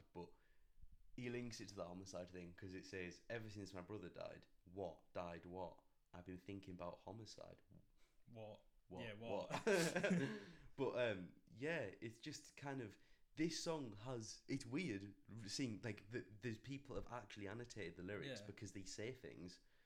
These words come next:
Speaker 1: uh, such as, "I got mob ties." Not the Drake song. He
Speaker 2: Good.
Speaker 1: doesn't own that.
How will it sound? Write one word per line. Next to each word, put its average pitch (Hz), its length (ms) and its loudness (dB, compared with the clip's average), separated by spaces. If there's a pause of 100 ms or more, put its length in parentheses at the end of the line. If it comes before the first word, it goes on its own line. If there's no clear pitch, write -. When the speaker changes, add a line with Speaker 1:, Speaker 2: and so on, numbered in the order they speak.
(880)
Speaker 1:
uh, 90 180 -2
such 110 280 -2
as, 90 180 -2 (120)
"I 110 60 -4
got 107 200 -4
mob 104 200 -4
ties." 101 380 -4
Not 156 180 0
the 170 60 -6
Drake 113 300 0
song. 87 260 -8 (720)
He 117 60 -6
Speaker 2:
Good. 127 80 -2
Speaker 1:
doesn't 156 180 0
own 101 300 4
that. 80 160 -4